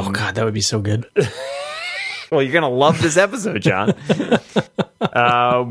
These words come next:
Speaker 1: we have only five
Speaker 2: Can we have the chateau?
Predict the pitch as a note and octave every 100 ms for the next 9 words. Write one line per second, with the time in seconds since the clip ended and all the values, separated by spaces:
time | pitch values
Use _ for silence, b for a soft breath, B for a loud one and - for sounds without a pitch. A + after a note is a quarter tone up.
0 | A#2 C#3+ D3+ D3+ D#3 D#3 D3+ - D#3+ G3
1 | G3+ C#3+ B2 C#3 C3+ - C3+ C3+ D3 B2+
2 | A2+ - A#2 - G#2+ A2+